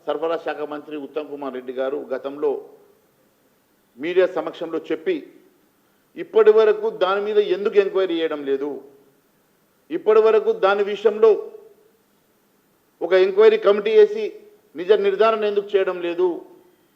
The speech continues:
దాని వెనుక ఆ నష్టాలకు కారణమైనటువంటి వ్యవస్థ మీద, వ్యవస్థ మీద ఎందుకు పూర్తిగా ఒక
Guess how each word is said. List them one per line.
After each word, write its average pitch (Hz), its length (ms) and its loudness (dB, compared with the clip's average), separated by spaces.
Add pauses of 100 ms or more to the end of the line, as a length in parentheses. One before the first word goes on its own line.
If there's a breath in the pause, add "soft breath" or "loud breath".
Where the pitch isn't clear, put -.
(420)
దాని 196 320 2
వెనుక 214 220 2 (600)
ఆ 156 80 -4 (160)
నష్టాలకు 214 520 0
కారణమైనటువంటి 202 640 2
వ్యవస్థ 190 380 0 (1080)
మీద, 190 200 -2 (260)
వ్యవస్థ 196 280 0
మీద 196 220 -2 (160)
ఎందుకు 196 220 0 (120)
పూర్తిగా 196 400 -2 (680)
ఒక 165 100 0